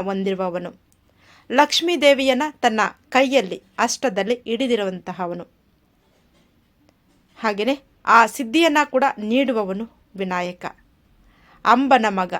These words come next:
ಅಂದ್ರೆ ಅಂಬ ಭವಾನಿ ಅಂದ್ರೆ ಪಾರ್ವತಿಯ ಮಗ. ದೇವತೆಗಳು, ಸಿದ್ಧರು ಮತ್ತು ಕರುಣಗಳ-, ಕರಣಗಳಂತಹ ಆಕಾಶಕಾಯಗಳಿಂದ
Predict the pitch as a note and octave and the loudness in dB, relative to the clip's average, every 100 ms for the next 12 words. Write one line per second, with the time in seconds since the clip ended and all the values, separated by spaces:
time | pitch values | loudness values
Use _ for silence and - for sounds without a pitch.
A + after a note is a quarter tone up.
0 | - - G#3 B3+ - _ G#3+ A#3 A#3+ G#3 | -10 -8 -4 -4 -4 _ 0 2 0 2
1 | G#3+ G#3 G3+ G3+ G3 C4 D#4 A#3+ A3+ G3+ | 2 2 0 -2 -2 -2 -2 0 0 -2
2 | G3+ A3+ B3 G3 F#3 - _ _ _ _ | -6 -6 -4 -6 -8 -12 _ _ _ _
3 | _ _ _ _ _ _ _ _ - G#3+ | _ _ _ _ _ _ _ _ -6 2
4 | D#4 F#4 F4 D#4+ C4 C4 D#4 - C4+ A#3+ | 4 4 2 0 2 0 -2 -4 -4 -2
5 | A#3+ B3+ C#4 A3+ G3 G#3+ F#3+ _ - B3 | 0 0 0 -2 -2 -4 -6 _ 0 2
6 | C#4+ C#4 A3 G#3 - _ B3+ C#4 D4+ C#4+ | 4 2 2 0 -4 _ 2 4 2 4
7 | C4+ B3 B3 C4 D4+ - _ _ _ _ | 4 2 0 0 0 -2 _ _ _ _
8 | _ _ _ _ - G#3+ A3+ C4+ C#4 - | _ _ _ _ 2 2 4 2 2 -2
9 | - G#3+ G#3 G3+ F#3+ | 2 0 2 -2 -2